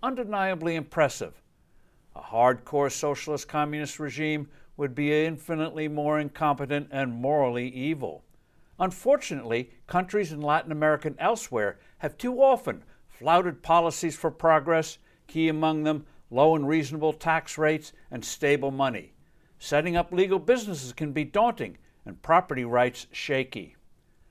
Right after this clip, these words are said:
Let us hope Chile doesn't repeat the mistakes of the past and instead becomes again a positive example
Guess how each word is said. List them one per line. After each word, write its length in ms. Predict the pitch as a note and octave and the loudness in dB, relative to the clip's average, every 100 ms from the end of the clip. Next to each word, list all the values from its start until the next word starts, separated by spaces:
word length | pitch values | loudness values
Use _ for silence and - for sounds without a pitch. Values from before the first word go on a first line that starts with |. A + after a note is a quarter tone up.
| _ _ - | _ _ -2
Let 160 | A3+ | 0
us 160 | G#3 - | 0 -2
hope 340 | B3 - - - _ _ _ | 0 0 -2 -20 _ _ _
Chile 300 | - G3+ F#3+ | -2 2 2
doesn't 340 | D#3 G#3 E3 D#3+ | 0 -2 -2 -8
repeat 400 | D#3+ - B3+ - | -8 -6 -8 -6
the 80 | |
mistakes 540 | C#3 A#2 - C3+ B2 C#3 | -10 -10 -4 -4 -4 -8
of 80 | A2 | -8
the 60 | |
past 580 | - C3 B2+ D3 - - _ - _ | -4 0 2 0 -4 -20 _ -20 _
and 100 | G#2+ | -12
instead 600 | G#2 - - F3+ C3 F#2+ - _ _ | -10 -12 0 2 2 0 -18 _ _
becomes 420 | A#2 - C#3+ B2 | -14 -6 -4 -4
again 460 | B2 C3+ F3+ G#2 F2+ _ _ - | -4 0 0 0 -8 _ _ -14
a 80 | A#2+ | -12
positive 560 | - G3 G#3 F3+ E3+ | 2 2 2 -2 -4
example 680 | D#3+ B2 D3 C3+ - B2 | -4 -2 -2 0 0 -2